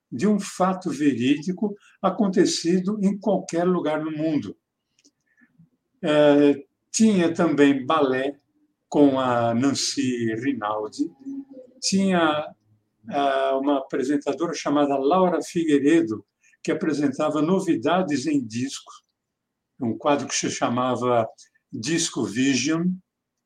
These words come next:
ou Disco Vision, mas eu acho que era Disco Vision. Tinha a apresentação também, aí sim, claro, né? E se tratando de mulher, de um quadro chamado Vaidade e Beleza,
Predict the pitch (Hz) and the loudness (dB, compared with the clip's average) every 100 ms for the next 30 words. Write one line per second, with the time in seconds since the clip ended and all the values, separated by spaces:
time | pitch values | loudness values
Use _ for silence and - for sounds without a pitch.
0 | _ 139 110 107 139 - 143 101 123 104 | _ -4 -4 -2 -4 -4 -8 -6 -4 -4
1 | 104 123 131 156 127 147 151 - 156 143 | -4 -2 0 0 -2 -4 -6 -4 -2 -2
2 | 143 - 175 123 127 110 104 104 _ - | -2 -2 -2 0 0 -2 -6 -12 _ -20
3 | _ _ _ _ _ _ _ _ _ - | _ _ _ _ _ _ _ _ _ -2
4 | 196 196 180 185 220 160 202 175 160 185 | 0 4 2 2 0 0 2 2 2 0
5 | 180 147 - 165 175 170 120 127 143 113 | 2 0 0 0 0 -2 -2 2 2 2
6 | 156 - 143 160 - 139 147 117 139 - | 0 0 0 0 0 0 2 0 -4 -6
7 | _ _ - - 185 185 - - 147 143 | _ _ -10 -6 -6 -4 -6 0 2 2
8 | 127 117 113 160 135 143 139 170 170 170 | 0 -2 0 0 2 2 2 0 0 0
9 | - 147 143 151 127 113 151 143 117 156 | -2 0 2 0 -2 -2 2 0 0 2
10 | 190 180 135 156 143 131 127 120 160 143 | 2 0 -4 -2 -2 0 -2 2 2 2
11 | 104 | -4